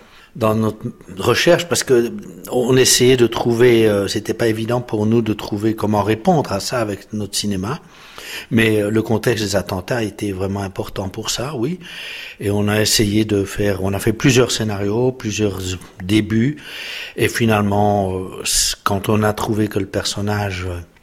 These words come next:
principal, qui est, euh, une espèce d'apprenti djihadiste, pouvait être une es-, un enfant, jeune adolescent,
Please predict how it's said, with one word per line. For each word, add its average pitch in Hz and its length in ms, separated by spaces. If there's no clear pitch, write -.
principal, 104 760
qui 101 280
est, 101 180
euh, 95 180
une 98 80
espèce 104 320
d'apprenti 110 540
djihadiste, 98 640
pouvait 98 320
être - 200
une 92 100
es-, - 240
un 107 160
enfant, 104 680
jeune 107 260
adolescent, 98 640